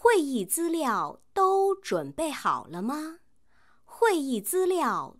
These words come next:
都准备好了吗？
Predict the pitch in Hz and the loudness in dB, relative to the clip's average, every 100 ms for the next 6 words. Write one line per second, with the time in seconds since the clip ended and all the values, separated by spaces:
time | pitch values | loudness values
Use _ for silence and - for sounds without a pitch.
0 | _ 403 381 392 381 392 370 - 175 147 | _ 0 2 2 2 -2 -6 -6 -4 -4
1 | 135 190 175 - 143 120 160 208 285 302 | -8 -8 -8 -4 -6 -6 -8 -2 -2 -2
2 | 320 | -4